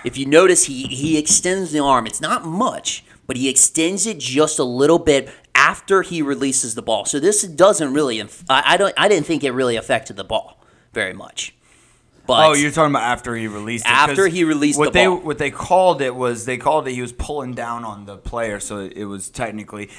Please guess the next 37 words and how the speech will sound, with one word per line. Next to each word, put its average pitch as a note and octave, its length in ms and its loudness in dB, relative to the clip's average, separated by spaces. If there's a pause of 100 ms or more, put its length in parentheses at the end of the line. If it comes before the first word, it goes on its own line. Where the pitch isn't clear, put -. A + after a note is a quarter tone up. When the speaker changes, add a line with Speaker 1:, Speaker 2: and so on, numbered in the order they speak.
Speaker 2:
it D#4+ 100 0
was F#4 120 2
technically C4+ 440 2
the E3+ 80 2
right D3 220 2
call, A#2 200 0
but G3 200 0
it F#3+ 60 6
was F3+ 180 4
also G3 260 4
technically D3+ 520 -4
the A2+ 100 -8
wrong A2 320 -2
call. - 240 -18 (240)
And F3+ 160 -2
here, A#3 180 0
here's A3+ 240 -2
why A#3+ 120 0
it's F#3 120 -4
the D#3+ 60 -8
wrong C3+ 280 0
call, G#2+ 180 -4
because C#3+ 280 -8
if E3 140 -6
you're, D4+ 300 -2 (180)
if C#3+ 140 -6
you're C4 100 -2
not C#4 200 -2
calling G#3+ 320 4
that F#3+ 160 4
all D#3 200 6
game, D#3 360 -6 (180)
then F#3 120 2
that's A3+ 280 2
not G3+ 280 4
a - 60 -14
call. - 460 -2